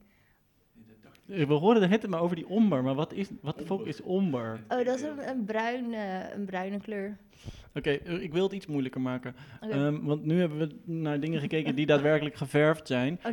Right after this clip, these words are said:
Speaker 2: Maar als je daarnaar, er staat daar zo'n kersenplank. Eh, misschien
Speaker 3: Ja,
Speaker 2: kan
Speaker 3: dat
Speaker 2: Tommy
Speaker 3: is
Speaker 2: hem aanwijzen in de hoek. En dan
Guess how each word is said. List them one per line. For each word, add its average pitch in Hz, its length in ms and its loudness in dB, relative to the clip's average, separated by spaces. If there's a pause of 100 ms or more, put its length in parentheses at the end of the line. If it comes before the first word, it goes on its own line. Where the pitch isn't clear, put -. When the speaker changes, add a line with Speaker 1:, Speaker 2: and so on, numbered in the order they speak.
Speaker 2:
Maar 214 100 6
als 175 100 4
je 156 80 -2
daarnaar, 156 540 2
er 147 100 4
staat 160 220 0
daar 160 100 -2
zo'n 160 200 -6
kersenplank. 131 840 0 (120)
Eh, 123 300 -2 (420)
misschien 214 260 2
Speaker 3:
Ja, 180 40 4
Speaker 2:
kan 175 100 6
Speaker 3:
dat 185 80 6
Speaker 2:
Tommy 190 200 6
Speaker 3:
is 185 60 4
Speaker 2:
hem 175 100 2
aanwijzen 190 420 4
in 180 140 -2
de 175 60 4
hoek. 190 460 2 (320)
En 143 140 -4
dan 156 240 -4